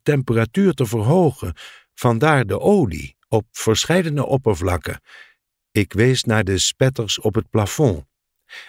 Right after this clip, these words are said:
Mijn kleding werd ook geraakt.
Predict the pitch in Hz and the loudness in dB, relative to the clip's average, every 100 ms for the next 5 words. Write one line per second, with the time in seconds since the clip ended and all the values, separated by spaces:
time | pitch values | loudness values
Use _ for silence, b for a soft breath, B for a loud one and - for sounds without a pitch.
0 | _ - 117 127 120 107 - 156 185 143 | _ -2 2 2 0 -4 0 2 4 2
1 | 113 101 104 95 - 131 123 - 98 80 | -2 0 -2 -2 0 0 0 -2 -2 0
2 | 92 82 - - | 0 0 -6 -16